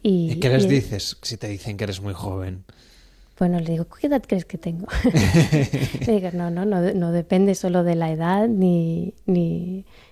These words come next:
Speaker 1: ni de esos factores, depende de muchas cosas y depende que se sientan cómodos conmigo. Por ahora, alguien que me ha preguntado por la edad, luego no se han ido por, por la edad que tengo".
Speaker 2: Siempre funciona, ¿no?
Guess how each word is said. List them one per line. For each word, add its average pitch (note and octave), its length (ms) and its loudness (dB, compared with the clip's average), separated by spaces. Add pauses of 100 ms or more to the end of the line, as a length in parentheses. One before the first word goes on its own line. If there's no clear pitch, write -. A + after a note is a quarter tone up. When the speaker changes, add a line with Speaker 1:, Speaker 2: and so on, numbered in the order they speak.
(120)
Speaker 1:
ni F#3 120 4
de E3+ 100 0
esos D#3+ 240 -6
factores, F#3+ 460 -2
depende E3+ 280 0
de F3 60 2
muchas F3+ 280 0
cosas G#3+ 260 0
y A3 60 2
depende F3+ 400 0
que A3+ 80 -2
se G3+ 100 0
sientan F3 360 0
cómodos E3+ 360 -2
conmigo. F#3 480 -2
Por F3+ 240 2
ahora, A#3 460 -2 (680)
alguien F#3 280 2
que F#3 80 4
me F3+ 60 2
ha F3+ 40 2
preguntado F3+ 240 2
por F3 100 0
la G3 140 2
edad, B3 80 4
luego G3+ 220 6
no F3+ 100 0
se E3+ 140 -10
han E3+ 80 -6
ido E3+ 240 -6
por, E3+ 240 -6
por F3+ 180 -2
la F3 120 2
edad E3+ 180 -2
que E3+ 100 -8
tengo". F3+ 340 -6
Speaker 2:
Siempre A2+ 360 -2
funciona, G2+ 500 -2
¿no? A#2 260 -4